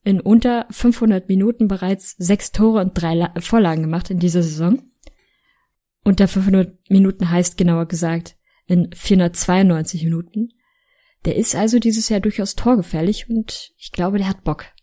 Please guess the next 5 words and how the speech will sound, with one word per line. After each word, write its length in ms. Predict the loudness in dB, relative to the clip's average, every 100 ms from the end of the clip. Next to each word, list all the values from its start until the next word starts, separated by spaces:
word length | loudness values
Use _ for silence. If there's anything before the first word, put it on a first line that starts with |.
| _
Also, 440 | -2 0 2 2 0 -6 _ _
solides 420 | -2 4 4 4
Spiel 200 | 2 2
von 180 | 2 0
Minnesota. 640 | 0 -2 -2 -4 -4 -8